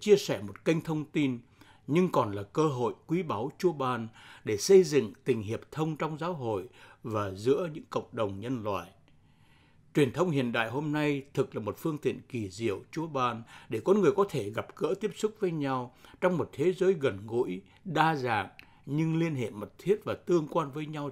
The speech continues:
chặt chẽ. Tiếp tục chương trình, các giáo phận đã chia sẻ một vài kinh nghiệm và thao thức, cũng như chính những công việc cụ thể đang được thực hiện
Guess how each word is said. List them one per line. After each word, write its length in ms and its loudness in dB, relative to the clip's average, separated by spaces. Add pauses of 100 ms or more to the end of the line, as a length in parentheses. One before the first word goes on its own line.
chặt 120 -6 (100)
chẽ. 160 -4 (1300)
Tiếp 180 4
tục 100 4 (100)
chương 220 2
trình, 260 4
các 160 -8
giáo 180 2
phận 300 -4
đã 80 -6 (100)
chia 160 2
sẻ 340 -4
một 120 -10
vài 240 -6
kinh 200 -8
nghiệm 280 -6
và 200 -12
thao 180 -4
thức, 260 -2 (420)
cũng 180 0
như 200 0
chính 200 2
những 140 -2
công 200 -2
việc 300 -2
cụ 280 0
thể 260 -4 (280)
đang 260 -2
được 200 0
thực 200 -8
hiện 240 2